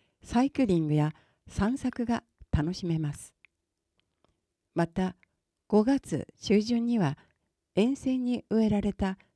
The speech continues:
桜が見頃を迎えます。三、三階滝公園。春夏秋冬の季節ごとに違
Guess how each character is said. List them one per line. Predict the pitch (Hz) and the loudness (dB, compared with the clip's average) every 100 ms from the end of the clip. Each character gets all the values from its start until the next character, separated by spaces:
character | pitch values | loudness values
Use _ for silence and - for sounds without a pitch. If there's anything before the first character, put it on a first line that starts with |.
| _ | _
桜 | _ - - 214 220 | _ -10 -4 0 2
が | 220 220 _ | 2 -2 _
見 | - 160 | -2 2
頃 | 190 220 | 2 0
を | 233 220 | -2 -4
迎 | 220 - 147 | -6 -4 -4
え | |
ま | 147 147 | -2 -4
す。 | - _ _ _ _ _ _ _ _ _ _ _ _ _ _ _ _ _ _ _ _ _ _ _ _ | -6 _ _ _ _ _ _ _ _ _ _ _ _ _ _ _ _ _ _ _ _ _ _ _ _
三、 | - 240 196 175 - _ _ _ _ | -8 -4 -2 -4 -12 _ _ _ _
三 | - 226 254 | -6 -2 -2
階 | 269 269 254 | 0 0 0
滝 | 240 - | -2 -4
公 | - 208 160 | -2 0 0
園。 | 123 - _ _ _ _ _ _ _ _ _ _ _ _ _ _ | -2 -6 _ _ _ _ _ _ _ _ _ _ _ _ _ _
春 | - 302 311 | -4 -2 -2
夏 | - | -2
秋 | 175 - 208 | -2 0 -2
冬 | 220 220 214 | -2 -2 0
の | 202 202 | 0 -2
季 | - | -2
節 | 240 240 247 | -2 0 0
ご | 254 | 0
と | 254 | 0
に | 185 151 | -4 -4
違 | - | -8